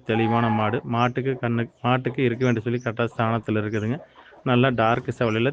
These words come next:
தெளிவான மாடுங்க. இந்த மாட்டை தேர்வு செய்யும் நண்பர்கள் தேர்வு செய்யலாங்க. இந்த மாட்டோட விற்பனை விலை வந்து பார்த்தீங்கன்னா,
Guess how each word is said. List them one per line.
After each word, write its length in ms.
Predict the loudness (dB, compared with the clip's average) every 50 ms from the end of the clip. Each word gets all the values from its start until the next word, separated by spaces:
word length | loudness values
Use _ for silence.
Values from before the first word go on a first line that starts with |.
| -2 -2
தெளிவான 460 | -2 0 0 2 2 2 2 0 0
மாடுங்க. 380 | 0 0 -2 -2 -2 -2 -4 -4 -6 -10 -18 _ _ -6
இந்த 140 | -4 -2 0
மாட்டை 280 | 2 2 2 2 0 0 0
தேர்வு 240 | 0 0 0 0 0
செய்யும் 200 | -2 -2 -4 -2
நண்பர்கள் 360 | -2 -2 -2 -2 -2 -2 -2
தேர்வு 240 | -2 0 0 -2 -2
செய்யலாங்க. 380 | -2 -2 -2 -2 -2 -2 -4 -6 -8 -12 -18 -18 -18 -18 -18 -20 -18 -6 -2
இந்த 140 | 2 2 4
மாட்டோட 440 | 6 6 4 4 4 4 4 4 4
விற்பனை 460 | 2 0 -2 0 0 2 2 2 2 2
விலை 240 | 2 2 2 2 2 2
வந்து 220 | 2 0 -2 -2
பார்த்தீங்கன்னா, 440 | -2 -4 -4 -2 -2 -2 -2 -2 0